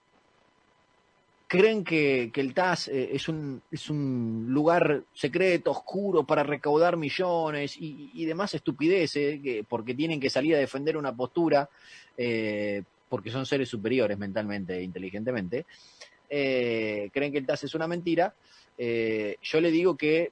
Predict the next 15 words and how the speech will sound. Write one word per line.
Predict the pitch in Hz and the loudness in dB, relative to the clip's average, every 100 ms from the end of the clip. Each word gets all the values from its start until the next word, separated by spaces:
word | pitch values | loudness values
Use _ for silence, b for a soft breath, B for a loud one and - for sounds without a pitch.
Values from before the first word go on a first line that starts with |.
| - | 4
puede | 170 | 6
ser | 156 160 | 6 2
una | 151 | 0
mentira | 147 156 | 0 0
o | 156 | 2
no, | 160 | 2
pero | 160 151 | 2 2
es | 143 | 2
el | |
ente | 156 147 | 0 -2
superior | - 143 147 156 | -4 -2 2 4
y | 160 | 4
hay | 147 | 4
que | 127 | 2
respetarlo. | 127 117 139 147 143 151 | -2 -2 -2 0 2 0